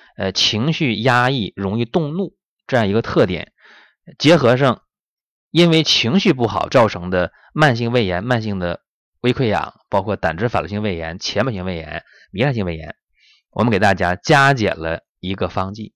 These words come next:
就是在左金丸的基础上啊，比左金丸效果还要好，就是加减左金散。这个对于肝火犯胃的这个情况，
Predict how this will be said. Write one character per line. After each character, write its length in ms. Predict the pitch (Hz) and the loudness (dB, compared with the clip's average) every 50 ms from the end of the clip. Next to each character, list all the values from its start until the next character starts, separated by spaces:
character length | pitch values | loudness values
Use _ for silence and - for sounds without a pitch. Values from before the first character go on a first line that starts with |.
| _ _ _ _ _ _ _ _ _ - | _ _ _ _ _ _ _ _ _ 0
就 180 | - 180 151 127 | 2 4 4 4
是 120 | 131 123 | 2 0
在 220 | - 143 127 110 | 2 4 4 4
左 180 | - - 92 82 | 2 0 -2 -2
金 160 | 110 139 156 | 0 0 2
丸 140 | 123 95 104 | 2 2 0
的 60 | 120 | -2
基 140 | 117 - 147 | -2 -4 -6
础 160 | - 120 90 | -6 -6 -2
上 180 | 101 135 127 92 | 0 0 0 2
啊， 160 | 85 82 - _ _ _ _ _ _ _ _ _ - | 0 -4 -6 _ _ _ _ _ _ _ _ _ -4
比 280 | - 113 113 113 98 - | -2 0 0 0 0 -2
左 180 | - - - | 0 2 2
金 120 | 123 165 156 | 4 4 4
丸 100 | 143 143 | 4 6
效 120 | 160 143 | 6 4
果 80 | 92 - | 4 4
还 100 | - 101 | 0 0
要 80 | 113 | 0
好， 220 | - 101 78 - _ _ _ _ _ _ _ | 0 -2 -6 -8 _ _ _ _ _ _ _
就 120 | - - 92 | -8 -8 -6
是 180 | 90 90 - _ _ - _ _ _ _ - | -6 -6 -8 _ _ -20 _ _ _ _ -2
加 340 | - 165 147 143 147 147 | 2 4 4 6 6 4
减 320 | 135 117 95 80 82 - _ _ _ _ _ _ - | 4 2 -2 -4 -6 -12 _ _ _ _ _ _ -6
左 160 | - 87 82 | -4 -4 -2
金 160 | 87 95 98 | -2 -2 -4
散。 200 | 104 87 - - _ _ _ _ _ _ _ _ _ _ _ - | -4 -6 -8 -12 _ _ _ _ _ _ _ _ _ _ _ 0
这 200 | - 277 262 202 | 4 6 6 8
个 100 | 151 131 | 6 6
对 160 | 139 127 110 | 6 6 6
于 160 | 113 123 - - - - - _ _ - | 4 2 0 -4 -20 -20 -20 _ _ 2
肝 380 | - 196 185 185 185 185 185 - | 6 6 8 8 8 8 6 4
火 260 | - 101 - - - | 4 -2 -2 -2 -4
犯 300 | - - 160 139 127 131 | 4 4 6 6 6 6
胃 220 | 160 175 147 110 | 6 6 6 6
的 240 | 90 90 85 82 - - - _ _ _ _ _ - | 4 4 2 2 -2 -6 -20 _ _ _ _ _ -10
这 140 | - 95 90 | -6 -6 -4
个 100 | 87 85 | -4 -4
情 220 | - - 87 85 | -6 -6 -10 -6
况， 220 | 87 98 92 - | -2 -2 -2 -2